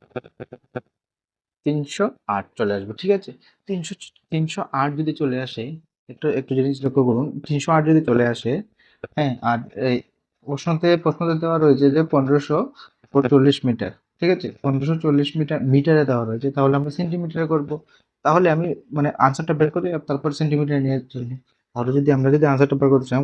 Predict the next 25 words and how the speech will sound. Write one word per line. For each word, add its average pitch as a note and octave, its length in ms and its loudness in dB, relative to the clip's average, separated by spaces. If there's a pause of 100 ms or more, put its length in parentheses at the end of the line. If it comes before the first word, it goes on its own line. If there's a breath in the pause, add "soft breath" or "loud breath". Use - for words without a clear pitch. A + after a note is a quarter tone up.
ক-, C#3+ 200 2
ও - 20 6 (140)
কত D#3+ 120 2 (100)
মিটার E3+ 300 0
যাবে? E3+ 160 4 (460)
এত C3 160 -4 (120)
মিটার D3 260 4
অতিক্রম A#2+ 360 4
করতে A2 160 -2
হবে। G#2+ 100 0 (120)
কত D3 180 6
বলেছে? E3 240 2 (180)
পনেরোশো D3 460 2 (380)
চল্লিশ, G#2+ 400 2 (320)
ঠিক D3 160 2
আছে? C#3+ 100 -12 (100)
মিটার D#3 260 2 (240)
অতিক্রম A#2+ 300 2
করতে A2+ 220 2
আমাদের C3+ 220 2 (100)
কত C#3+ 120 4 (120)
পে-, - 180 2 (100)
কত, C#3+ 160 0 (480 loud breath)
কত C#3+ 120 2 (100)
বেরিয়েছিল, D#3+ 460 4